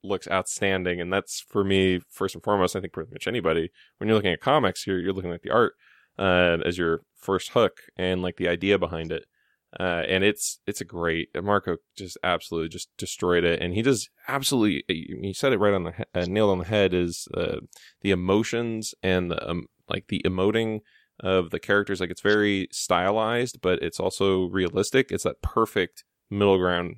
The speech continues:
that's ripe for comics. So it's, it's fantastic. And then Joaquin's colors are, it's, it's just perfect, perfect match.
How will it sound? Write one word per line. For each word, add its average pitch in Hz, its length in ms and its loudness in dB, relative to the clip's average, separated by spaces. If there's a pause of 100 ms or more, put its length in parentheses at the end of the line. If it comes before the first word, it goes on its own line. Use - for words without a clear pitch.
(160)
that's - 180 -8
ripe 90 280 0
for - 80 -18
comics. - 640 -12
So - 140 -10
it's, - 220 -8
it's - 180 -10
fantastic. - 560 -10
And - 80 -6
then 85 120 -6 (280)
Joaquin's - 340 -2
colors - 460 -4
are, - 220 0 (280)
it's, - 480 -6
it's - 140 -8 (200)
just - 180 -8 (360)
perfect, - 280 -12 (260)
perfect 107 260 0
match. 87 300 -2